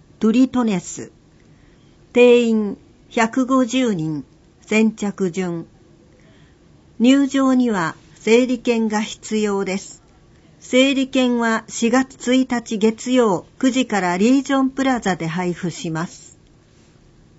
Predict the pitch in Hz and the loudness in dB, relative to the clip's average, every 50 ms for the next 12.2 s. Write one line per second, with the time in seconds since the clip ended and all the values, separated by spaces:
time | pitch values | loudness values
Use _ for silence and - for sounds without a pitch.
0 | _ _ _ - _ _ _ _ _ _ _ - _ - - _ - _ _ _ | _ _ _ -20 _ _ _ _ _ _ _ -20 _ -20 -20 _ -20 _ _ _
1 | - _ - - _ _ - _ _ _ _ _ - 214 247 262 285 302 269 - | -20 _ -20 -20 _ _ -20 _ _ _ _ _ -2 4 4 6 6 6 4 2
2 | 294 285 262 262 - - 262 247 233 214 - - 175 160 160 - _ _ - - | 0 0 0 0 -2 -2 -4 -2 -2 -4 -2 -2 -2 -2 -2 -4 _ _ -4 0
3 | 240 233 269 294 285 277 269 277 262 233 220 202 - 185 165 151 - _ _ - | 2 4 6 6 4 4 2 2 0 0 -2 -4 -4 -4 -6 -6 -6 _ _ -12
4 | 156 143 - _ _ _ _ - - - - _ _ _ _ _ _ _ _ _ | -12 -12 -12 _ _ _ _ -20 -20 -20 -20 _ _ _ _ _ _ _ _ _
5 | _ _ - _ _ _ - _ _ _ _ - - - 233 233 233 254 262 - | _ _ -20 _ _ _ -20 _ _ _ _ -14 -8 -4 -2 0 0 0 -2 0
6 | - 262 254 254 277 277 262 262 254 240 220 196 175 190 180 - - 196 190 185 | 0 2 2 4 2 2 0 0 0 0 0 -2 -2 -4 -6 -6 -6 -6 -4 -4
7 | 190 185 - - 175 175 185 180 - - 233 233 226 214 196 175 165 147 - - | -4 -6 -6 -6 -6 -4 -4 -6 -6 -6 -4 -2 0 0 0 0 -4 -4 -8 -12
8 | - - _ _ _ - 196 185 247 277 277 254 - 220 202 - 208 180 165 170 | -20 -20 _ _ _ -10 -4 -2 0 0 0 -2 -4 -6 -8 -4 -4 -4 -4 -4
9 | 170 160 - 208 226 214 190 180 190 196 185 - 156 151 143 - _ _ _ _ | -6 -4 -2 -2 0 0 0 0 -2 -2 -4 -4 -8 -10 -10 -10 _ _ _ _
10 | _ _ _ _ _ _ - - _ _ _ _ _ _ _ _ _ _ _ - | _ _ _ _ _ _ -20 -20 _ _ _ _ _ _ _ _ _ _ _ -4
11 | 262 277 269 277 269 247 233 220 202 196 180 160 180 185 196 208 208 208 208 190 | -4 -2 0 0 0 0 0 -2 -2 -4 -2 -2 0 0 0 0 0 0 0 -2
12 | 185 185 185 - | -2 -2 -4 -4